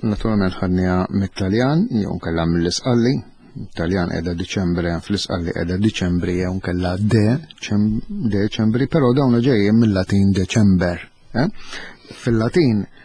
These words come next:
il-frażi Decembris mensis, ix-xahar ta' Deċembru. Issa, għaliex il-Latin sejħila,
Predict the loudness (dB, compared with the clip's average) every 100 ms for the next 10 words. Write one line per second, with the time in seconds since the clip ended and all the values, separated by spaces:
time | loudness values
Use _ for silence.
0 | -8 -2 -2 0 0 2 0 0 -2 -2
1 | -2 -2 -2 0 2 2 0 0 2 4
2 | 2 0 -4 -2 -2 -2 -4 -2 -2 -4
3 | -4 -2 -4 0 4 4 2 -2 -6 -4
4 | -4 -4 -6 -8 -4 0 0 0 -2 -4
5 | -4 -2 -4 -4 -4 -4 -6 -6 -6 -6
6 | -6